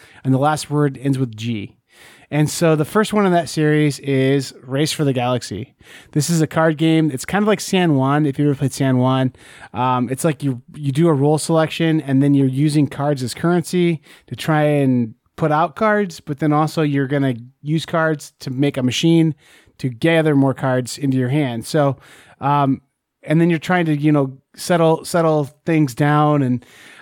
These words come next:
uh, just, I don't know, it's a cool exploration game. The theme really isn't that present in it, <laughs> honestly.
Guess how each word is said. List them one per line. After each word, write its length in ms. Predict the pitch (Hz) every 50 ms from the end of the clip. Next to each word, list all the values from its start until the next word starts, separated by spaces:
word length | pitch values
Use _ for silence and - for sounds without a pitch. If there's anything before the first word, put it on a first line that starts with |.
| - -
uh, 200 | 143 143 143 139
just, 320 | 135 175 - - - -
I 100 | 175 196
don't 80 | 185 170
know, 80 | 156
it's 100 | 147 -
a 40 | 156
cool 320 | - - 185 180 180 180 175
exploration 680 | 156 165 160 - - - 143 139 139 139 - 165 160 147
game. 440 | 156 156 156 156 156 143 135 131 147
The 100 | 151 135
theme 320 | - - 208 220 220 190
really 320 | 165 160 156 156 147 139 131
isn't 320 | 139 131 139 147 143 - _ _ _ -
that 240 | 139 143 - -
present 320 | - 139 143 147 160 175 190
in 120 | 185 185 190
it, 160 | 190 190 - _ _ -
<laughs> 100 | - -
honestly. 600 | - 175 165 180 170 - - 180 180 180 175 156